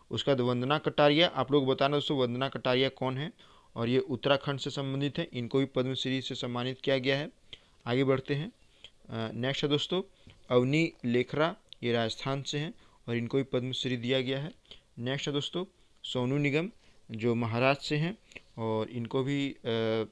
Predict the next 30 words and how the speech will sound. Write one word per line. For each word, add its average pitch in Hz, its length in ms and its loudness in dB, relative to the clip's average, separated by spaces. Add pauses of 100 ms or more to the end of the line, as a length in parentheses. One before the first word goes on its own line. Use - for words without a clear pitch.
(120)
दिया 123 280 2
गया 127 140 4
यह 127 140 4
सम्मान। 135 440 -4 (320)
सोनू 151 240 4
निगम 170 140 4
आप 165 140 4
लोग 165 140 2
पता 156 200 2
हो 156 60 6
दोस्तों 151 280 2
कौन 131 220 -2
है 135 60 -2
सोनू 131 240 -4
निगम। 135 280 -2 (640)
और 110 560 -2 (300)
आगे 123 180 2
अगर 139 120 4
बढ़ें 135 220 2
तो 143 120 -8
हम 120 60 -4
लोग 123 100 -2
यहाँ 127 120 0
पे 131 100 -2
देख 120 140 0
सकते 127 220 -10
हैं 139 40 -8
स्वा-, 120 240 -10
स्वामी 123 340 2
शिवानंद 131 640 0